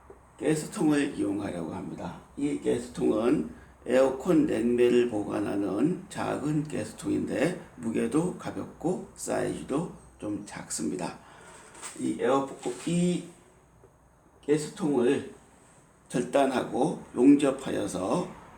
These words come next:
훈제 바베큐 그릴을 제작하는데 아마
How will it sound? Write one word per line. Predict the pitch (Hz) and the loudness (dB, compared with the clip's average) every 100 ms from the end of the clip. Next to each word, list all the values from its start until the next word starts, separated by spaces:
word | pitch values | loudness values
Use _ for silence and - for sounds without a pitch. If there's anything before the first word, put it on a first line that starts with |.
| - - | -20 -8
훈제 | - 120 117 120 | 0 0 2 -2
바베큐 | 117 101 107 104 117 113 | -2 -4 -4 -2 -4 -2
그릴을 | 95 104 120 135 | -2 -2 0 -2
제작하는데 | - 90 87 98 95 95 80 117 160 - - - | -4 -8 -6 -4 -2 -2 0 -2 -2 -6 -18 -16
아마 | - 110 104 107 143 - | -8 -4 -2 0 -2 -4